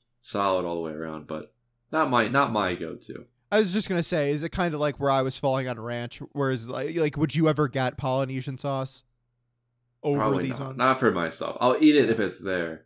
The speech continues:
Speaker 2: Yeah.
Speaker 1: You know, sometimes Abby will like to get it, so I'll eat it then, but
Speaker 2: Mm-hmm.
Speaker 1: not, not so much go out my way to get it.
Speaker 2: Now, what about sweet and spicy sriracha?
Speaker 1: Okay. So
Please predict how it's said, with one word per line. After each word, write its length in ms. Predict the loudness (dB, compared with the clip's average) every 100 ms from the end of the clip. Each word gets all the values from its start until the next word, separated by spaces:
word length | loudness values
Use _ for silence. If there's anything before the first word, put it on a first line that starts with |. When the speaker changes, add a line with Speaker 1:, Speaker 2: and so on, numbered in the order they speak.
| _
Speaker 2:
Yeah. 240 | -14 -14 -12
Speaker 1:
You 120 | -10
know, 100 | -8
sometimes 380 | -8 -6 -6 -6
Abby 300 | -4 -4 -4
will 100 | -6
like 160 | -8 -10
to 80 | -10
get 160 | -10
it, 100 | -12
so 140 | -10 -8
I'll 100 | -6
eat 120 | -6
it 120 | -8
then, 260 | -10 -12 -14
but 240 | -16 -16 -14
Speaker 2:
Mm-hmm. 240 | -14 -14 -16 -20 _ _ _ _ _ _ _ _ _ _ _ -18
Speaker 1:
not, 480 | -10 -6 -4 -4 -8 _ _ _ _ _ _ _ _ _ _ _ _ _ -10
not 200 | -10 -8
so 100 | -10
much 200 | -10 -8
go 140 | -8
out 80 | -8
my 100 | -10
way 160 | -12 -12
to 120 | -12
get 140 | -12
it. 120 | -16 -20 _ _ _ _ _ _ _ -2
Speaker 2:
Now, 100 | 4
what 140 | 4
about 260 | 6 4 2
sweet 340 | -4 -4 -2 -2
and 120 | -4
spicy 440 | -2 -2 -2 -4
sriracha? 760 | -10 -8 -6 -4 -6 -10 -18 -20 _ _ _ _ _ 0
Speaker 1:
Okay. 300 | 4 4 2 -8 _ _ _ _
So 520 | -2 4 6 6 2